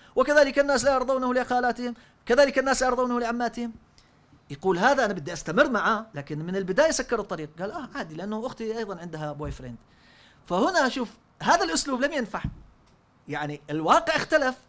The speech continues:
المدعو مختلف. أنا لما أقول لشخص مثلًا في مجتمع يرى حرمة الزنا وهذا شيء عظيم حتى لو ما عنده دين، لكن أقول له: "ترضاه لأختك؟" يقول: "لا،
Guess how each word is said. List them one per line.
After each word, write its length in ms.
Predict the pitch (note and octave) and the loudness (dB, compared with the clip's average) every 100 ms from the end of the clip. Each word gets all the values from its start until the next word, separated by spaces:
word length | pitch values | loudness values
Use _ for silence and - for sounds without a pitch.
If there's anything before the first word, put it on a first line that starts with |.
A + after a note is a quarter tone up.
| D3 | -8
المدعو 680 | D3+ D3+ C#4+ B3+ A#3 B3 A#3+ | -6 0 0 0 -2 -2 -2
مختلف. 480 | D4+ - A#3 G#3+ - _ _ _ - | -4 -2 -2 -2 -8 _ _ _ 2
أنا 120 | G#3 C4 | 4 6
لما 200 | A#3+ A3+ | 6 4
أقول 380 | A3+ C#4 A#3 | 4 -2 0
لشخص 480 | G3+ F3+ B3+ - - _ _ | -2 -2 -2 -4 -12 _ _
مثلًا 380 | D3+ E3 F3+ E3 | -8 -6 -4 -6
في 160 | D3+ D3+ | -6 -4
مجتمع 520 | G#3 - A3 F#3+ D#3 _ _ - | -4 -4 -2 -2 -4 _ _ -8
يرى 260 | D#3 F#3 D#3+ | -2 0 0
حرمة 340 | F#3+ E3 D#3 | -2 -4 -6
الزنا 680 | D3 A#2+ D3+ F3+ F3+ F3 F3 | -10 -10 -6 -4 -4 -4 -4
وهذا 380 | E3+ D3 D#3 D3 | -4 -4 -6 -6
شيء 180 | D3 D3+ | -8 -8
عظيم 560 | B2 C#3+ F3+ F#3 F#3 | -6 -6 -4 -6 -6
حتى 200 | E3 C#4 | -6 -2
لو 80 | C#4+ | 0
ما 100 | C4 | 0
عنده 220 | A#3 G#3 | -2 -2
دين، 220 | E3 E3 - _ _ _ | -6 -6 -10 _ _ _
لكن 180 | C#3 F3 | -10 -8
أقول 200 | E3+ G#3 | -6 -6
له: 60 | D#3+ | -4
"ترضاه 260 | D3+ D#3 | -4 -4
لأختك؟" 360 | E3+ F3+ - C#4 - _ _ _ _ _ _ | -4 -6 -10 -14 -16 _ _ _ _ _ _
يقول: 300 | A#2 - B2+ | -16 -8 -4
"لا، 160 | D#3 | -4